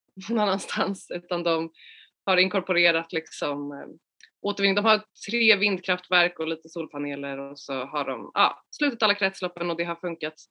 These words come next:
bra hittills. Och det är liksom, väldigt självorganiserat och en massa föreningar och man måste inte vara med på allt. Och till synes har de liksom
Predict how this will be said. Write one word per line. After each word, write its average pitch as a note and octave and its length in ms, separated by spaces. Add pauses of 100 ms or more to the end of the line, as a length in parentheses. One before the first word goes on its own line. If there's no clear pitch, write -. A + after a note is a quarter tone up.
(580)
bra E3+ 200
hittills. D#3+ 720
Och D#3+ 80
det E3 100
är D#3 40
liksom, D3+ 440 (600)
väldigt D#3+ 180
självorganiserat C#3 1120 (280)
och C3+ 300
en - 120
massa C#3+ 200
föreningar C3+ 540
och C#3+ 60
man D3 120
måste D3 220
inte C#3+ 100
vara C3+ 80
med C3+ 100
på C3+ 100
allt. B2 520
Och D3+ 240 (480)
till C#4+ 220
synes B3 460
har G3+ 200
de F#3+ 160
liksom F#3 380